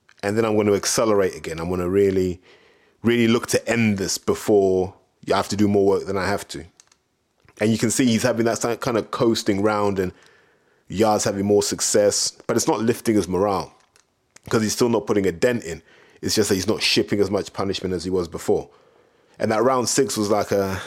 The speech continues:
"Eh, okay, okay, this is a bit of a lull."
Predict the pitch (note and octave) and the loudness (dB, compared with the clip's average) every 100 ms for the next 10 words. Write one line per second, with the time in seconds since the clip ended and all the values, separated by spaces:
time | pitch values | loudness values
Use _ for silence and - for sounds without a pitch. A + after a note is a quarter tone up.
0 | A#2+ A#2 A2 A2 G#2 A2 - - - - | -2 0 0 -2 -4 -8 -16 -14 -12 -6
1 | G2 F#2+ G2 _ _ _ _ _ _ _ | -6 -6 -8 _ _ _ _ _ _ _
2 | - G#2+ G#2+ F2+ F2+ F#2 G2+ G#2+ G#2+ G#2+ | -14 -8 -6 -4 -6 -10 -12 -16 -14 -12
3 | G#2+ G2+ G#2+ G#2 F#2+ F#2+ F#2 F#2 F2+ F2+ | -8 -4 -2 -2 -2 0 0 0 -2 -4